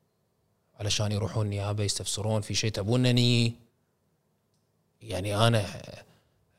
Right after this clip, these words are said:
ذيك الأيام حتى توقع، يعني دقيت على أمي وقاعد أهيئها نفسيًا إنه راح يتم احتجازي يعني.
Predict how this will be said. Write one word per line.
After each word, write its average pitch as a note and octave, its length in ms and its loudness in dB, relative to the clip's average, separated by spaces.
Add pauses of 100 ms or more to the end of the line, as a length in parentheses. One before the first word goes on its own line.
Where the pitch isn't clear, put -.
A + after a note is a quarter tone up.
(520)
ذيك G#2+ 180 -6
الأيام G#2+ 280 0
حتى - 260 -8
توقع، - 380 -6
يعني - 540 -10
دقيت G#2 300 -2
على G2 200 0
أمي A#2+ 320 6
وقاعد G2+ 520 -2
أهيئها A2+ 380 6
نفسيًا E3 360 2
إنه A2 200 0
راح G#2 140 -2
يتم A2 200 0
احتجازي A2+ 560 6
يعني. - 320 -14